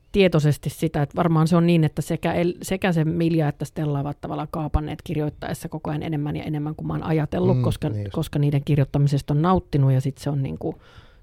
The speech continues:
Speaker 1: tuonut siihen sen puolen. Mä, mä, mulla varmaan oli, kun mä tota kirjoitin, mulla varmaan oli jossain vaiheessa myös semmosia ikään kuin kunnianhimoisempia rakenteessa niin kuin jotenkin ajalla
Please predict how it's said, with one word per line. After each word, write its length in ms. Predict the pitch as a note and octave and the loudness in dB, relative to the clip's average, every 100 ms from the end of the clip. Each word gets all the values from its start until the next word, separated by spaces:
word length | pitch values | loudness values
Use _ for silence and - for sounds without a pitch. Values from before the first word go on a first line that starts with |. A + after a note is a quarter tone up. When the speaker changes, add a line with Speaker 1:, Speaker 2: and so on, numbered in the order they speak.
| - | -8
Speaker 1:
tuonut 300 | - D3+ - | -6 -4 -6
siihen 460 | - - D#3 - - _ _ _ - _ - | -6 -8 -6 -6 -10 _ _ _ -20 _ -8
sen 240 | - - F3 | -4 -2 0
puolen. 320 | G#3+ F3+ F3 | 2 2 2
Mä, 180 | F#3 - _ - - - - _ - | 2 0 _ -20 -20 -20 -20 _ -10
mä, 140 | - G#3+ | 0 2
mulla 280 | G3+ G#3+ A3 | 8 10 12
varmaan 340 | A3 G3+ F#3+ | 10 10 8
oli, 120 | F#3 | 8
kun 120 | F3 D#3+ | 6 4
mä 80 | |
tota 220 | D#3+ D#3+ D#3 | 4 2 2
kirjoitin, 360 | - F3 E3 D3+ | 4 6 6 6
mulla 120 | D#3 | 6
varmaan 260 | D#3+ D#3+ D#3 | 6 6 6
oli 180 | D#3+ | 6
jossain 420 | D3+ C#3 - C#3+ C#3 | 4 2 -2 -2 0
vaiheessa 320 | C3+ C#3 C3+ | -2 -2 -4
myös 160 | E3 | -6
semmosia 340 | - D#3+ D3 D#3+ | -6 -8 -6 -6
ikään 200 | D3+ D3 | -6 -6
kuin 140 | D#3+ - | -6 -2
kunnianhimoisempia 1500 | D#3 D3+ C#3+ C#3 C3+ D3 C#3+ C#3+ C#3+ D3 D3 E3 - D3+ C#3 _ _ _ _ - - - - - - - - - _ - | 0 2 2 2 2 0 2 2 0 -4 -4 0 0 0 -4 _ _ _ _ -20 -20 -20 -18 -18 -20 -20 -20 -20 _ -6
rakenteessa 840 | D#3+ D#3 - C#3+ C#3 C#3+ C#3+ - D3+ | 0 2 4 2 2 -2 -6 -8 -8
niin 180 | - | -8
kuin 100 | - | -6
jotenkin 300 | - E3 D#3+ - | -6 -6 -8 -6
ajalla 680 | F3 D#3 C#3 C#3+ - A2+ | 0 2 2 0 -4 -4